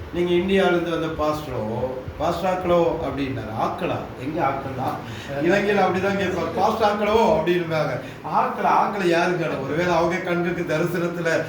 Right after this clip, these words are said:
தூதர்கள் பார்த்தாங்களோன்னு நினைச்சிட்டு சொல்லுங்க என்ன. "எனக்கு ஜெபம் பண்ணுவீங்களோ?" அப்படின்னா,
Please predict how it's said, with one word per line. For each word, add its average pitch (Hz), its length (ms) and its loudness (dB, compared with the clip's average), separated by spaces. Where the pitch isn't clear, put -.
தூதர்கள் 175 560 2
பார்த்தாங்களோன்னு 156 560 0
நினைச்சிட்டு 151 340 -4
சொல்லுங்க 151 400 -2
என்ன. 123 180 -2
"எனக்கு 131 400 -6
ஜெபம் 185 220 0
பண்ணுவீங்களோ?" 135 520 -2
அப்படின்னா, 110 400 -4